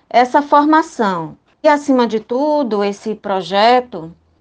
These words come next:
ele busca uma utilização crítica dessas ferramentas da comunicação, porque não basta ter acesso a um celular e saber utilizar seus aplicativos,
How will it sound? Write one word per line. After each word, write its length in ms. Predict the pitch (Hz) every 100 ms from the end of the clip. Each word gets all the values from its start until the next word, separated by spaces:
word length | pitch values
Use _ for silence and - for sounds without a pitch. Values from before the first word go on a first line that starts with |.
| -
ele 720 | 185 202 214 220 226 226 226 175
busca 800 | 208 233 269 269 - 208 160 156 - _
uma 220 | - 226 247
utilização 880 | 254 277 285 277 269 - 269 294
crítica 800 | 285 240 262 269 - - - 165 160 _ _
dessas 380 | 196 202 226 -
ferramentas 880 | 240 240 240 208 220 262 254 214 190
da 160 | 220
comunicação, 920 | 226 294 294 294 294 311 - 190 165 -
porque 240 | 180 -
não 200 | 220 269
basta 400 | 233 233 269 277
ter 180 | 233 214
acesso 640 | 202 202 208 202 208 202 - _ _
a 140 | 165
um 80 | 185
celular 800 | 185 208 190 185 180 185 226 226
e 40 | 190
saber 300 | - 185 196
utilizar 480 | 190 190 180 185
seus 240 | 185 185 170
aplicativos, 1120 | 180 175 - 170 170 - 214 226 196 165 -